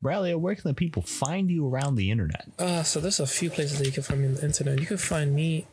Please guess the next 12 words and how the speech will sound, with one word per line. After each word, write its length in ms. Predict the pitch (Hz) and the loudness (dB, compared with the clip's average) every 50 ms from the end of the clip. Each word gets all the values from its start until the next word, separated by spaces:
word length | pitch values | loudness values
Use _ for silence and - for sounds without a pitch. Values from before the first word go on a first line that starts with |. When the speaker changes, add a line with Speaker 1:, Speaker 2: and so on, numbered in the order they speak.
| - - | -4 0
Speaker 2:
on 160 | 139 135 131 | 0 2 2
the 80 | 127 131 | 2 0
Lobo 420 | 127 127 127 143 170 180 190 196 | 0 0 0 0 0 0 0 0
T 220 | 185 - - 175 156 | 0 0 0 0 2
V 220 | 160 151 151 139 - | 2 2 0 0 -2
podcast, 640 | - 180 185 180 180 - 190 180 180 180 - - - | -2 -2 -2 0 0 0 0 0 0 0 0 -2 -2
formerly 380 | - 214 214 180 147 143 143 | -2 0 0 0 2 2 2
known 320 | 139 139 139 139 135 131 131 | 2 2 2 2 2 2 2
as 160 | 131 131 135 | 0 -2 0
the 180 | - 135 127 | 0 0 0
Braulio 540 | 127 139 139 139 139 143 147 147 143 143 143 | 0 0 -2 -2 -2 0 0 0 0 0 0
Show 400 | 139 - - - 139 127 127 139 | 0 -2 -2 0 0 0 0 -2